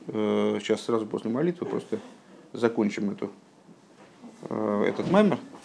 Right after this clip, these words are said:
Потратим ещё там буквально, ну, там несколько минут. А, щас давайте посмотрим, а, в, в этот момент в Геморе, пока все собираются. Мы как раз его успеем разобрать. Ну, по, по, вернее, не, не разобрать, а познакомиться.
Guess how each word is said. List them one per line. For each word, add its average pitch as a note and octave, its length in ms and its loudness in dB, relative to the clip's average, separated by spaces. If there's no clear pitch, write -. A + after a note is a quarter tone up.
Потратим G#2+ 360 4
ещё G#2 200 4
там G#2 160 2
буквально, G#2 320 6
ну, A#2+ 160 2
там G#2+ 260 -4
несколько A2 260 2
минут. G#2 220 2
А, G#2+ 400 8
щас B2 220 2
давайте D3+ 260 4
посмотрим, A2 540 0
а, G#2+ 140 0
в, G#2+ 380 -4
в G2+ 40 0
этот G2+ 220 -2
момент G#2+ 340 2
в G2+ 60 -10
Геморе, D#3 320 2
пока G#2+ 340 0
все - 180 -8
собираются. D#3 500 0
Мы A2+ 100 0
как G#2 180 2
раз G#2 180 0
его G#2 120 0
успеем G#2 320 2
разобрать. G2+ 400 4
Ну, - 100 2
по, G#2+ 180 8
по, G#2+ 120 8
вернее, G#2 240 8
не, G2+ 200 8
не G#2 140 6
разобрать, C#3+ 400 8
а - 20 -6
познакомиться. A2+ 640 2